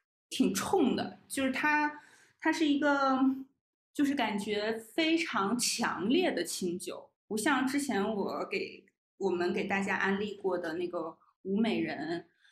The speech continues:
呃，是一个比较，还比较清-，清淡爽口的山肺的，的清酒，这个喝起来真的特别的浓烈，我觉得它就应该配点儿蓝纹 cheese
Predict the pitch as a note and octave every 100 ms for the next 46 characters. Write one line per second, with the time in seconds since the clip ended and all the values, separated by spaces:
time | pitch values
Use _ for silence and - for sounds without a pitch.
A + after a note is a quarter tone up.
0 | - _ _ F#3+ F3+ F#3+ - G#3 F#3+ F3+
1 | G3+ G3 F#3 - F#3+ F#3+ F3+ E3+ - -
2 | - G#3 - F#3+ F#3 F#3+ _ - - D#4
3 | D4+ D#4 D4+ - - F4 F4+ D#4 C4+ G#3+
4 | F3 A#3 - - D3+ G3 F#3 F3+ G#3 E3
5 | D#3+ - _ E3+ - F#3 F#3+ - G3 E4+
6 | C#4+ A3+ - - _ _ _ _ - -
7 | - E4 E4 - - C4 C4 - A#3+ F3+
8 | G#3+ F#3 E3+ A#3 C4 F3 - - - -
9 | - G#3+ A3+ B3 B3+ D4 C#4+ C#4 C4 C4
10 | C4+ C4+ C4+ _ _ _ - E4 C#4 -
11 | G2 C2 - _ _ - F3+ A#3+ A#3 G3+
12 | - D#4 A3+ -